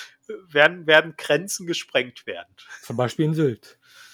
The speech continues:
Speaker 1: Zum Beispiel in Sylt, wenn Sylt nicht untergeht, ähm, weil zu viele Leute dort sind.
Speaker 2: Ich hab letztens, ähm, ähm, in Nachrichten gelesen, Christian Lindner feiert jetzt seinen Geburtstag, äh, Quatsch, äh, heiratet jetzt auf Sylt.
Speaker 1: Ja, hoffentlich, äh, während der neun-Euro-Ticket-Saison.
Speaker 2: Dann können wir ihn alle besuchen.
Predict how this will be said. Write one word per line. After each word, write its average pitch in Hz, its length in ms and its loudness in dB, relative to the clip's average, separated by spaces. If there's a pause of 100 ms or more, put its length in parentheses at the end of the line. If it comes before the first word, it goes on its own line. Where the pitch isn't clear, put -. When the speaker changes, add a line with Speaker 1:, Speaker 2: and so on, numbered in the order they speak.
(340)
Speaker 1:
Zum - 180 -20
Beispiel 135 380 -2
in 139 140 -12
Sylt, 123 320 -2
wenn 120 140 -10
Sylt 131 340 -6
nicht 147 180 -12
untergeht, 113 840 -10 (100)
ähm, 110 320 -16
weil 113 180 -8
zu - 180 -14
viele 131 300 -6
Leute 127 340 0
dort 95 240 -16
sind. - 440 -20 (120)
Speaker 2:
Ich 123 80 -14
hab - 140 -10
letztens, 139 460 -2
ähm, 139 340 -4
ähm, 135 200 -8
in 120 100 -8
Nachrichten 143 340 -6
gelesen, 123 300 -6
Christian 123 360 -8
Lindner 143 320 -4
feiert 120 300 -6
jetzt - 120 -20
seinen 117 180 -6
Geburtstag, 120 640 -6
äh, 123 120 -6
Quatsch, - 280 -12
äh, 131 140 -6
heiratet 135 340 0
jetzt 131 140 -12
auf 110 100 -10
Sylt. 156 340 -6 (720)
Speaker 1:
Ja, 143 360 8
hoffentlich, 175 720 -4
äh, 160 260 -2
während 156 340 -2
der 156 140 0
neun-Euro-Ticket-Saison. 160 1300 -6
Speaker 2:
Dann - 80 -6
können 160 180 0
wir 180 80 4
ihn 165 60 -2
alle 160 180 0
besuchen. 151 500 -6